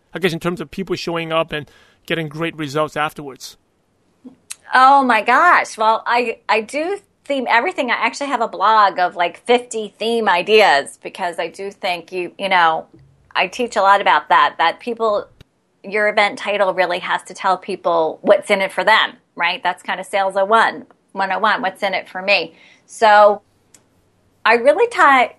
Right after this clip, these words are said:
Speaker 2: tie to, um, my themes into holidays, occasions, what's trending. So, for example, it's Oscars Sunday night, right? So you could even put together a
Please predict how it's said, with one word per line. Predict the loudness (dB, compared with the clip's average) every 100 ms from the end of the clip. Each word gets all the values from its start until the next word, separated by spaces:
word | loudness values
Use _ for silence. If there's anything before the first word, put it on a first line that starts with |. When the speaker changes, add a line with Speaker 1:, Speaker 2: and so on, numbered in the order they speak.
| _
Speaker 2:
tie | -4 0 0 -2
to, | -6 -6 -4 -4 -2
um, | 2 2 2 -4 -14 _ _ _ -6
my | -2 -2
themes | -2 -6 -6 -10 -10
into | -8 -8 -10 -10 -6 -4 -4 -4 -8 _ _ _ _ _ _ _ _ _ _ _ _ _ -12
holidays, | 0 4 6 6 4 2 2 0 -4 -8
occasions, | -14 -2 0 0 -2 -4 -4 -4 -8 -4
what's | -2 -2 -6
trending. | -8 0 2 4 6 4 4 0 -4 -8 -12
So, | -6 -6
for | -4 -2 -2
example, | -2 -2 0 6 8 8 6 4 _ _ _ _
it's | 2 2
Oscars | 2 4 4 0 0 0 -2 -10 -4
Sunday | -2 0 -2 0
night, | 0 0 -6 _ _
right? | -2 0 -2 -6
So | -4 -2 -2
you | -4 -6
could | -4 -4
even | -6 -10
put | -8 -8
together | 0 4 6 6 4
a | 4 0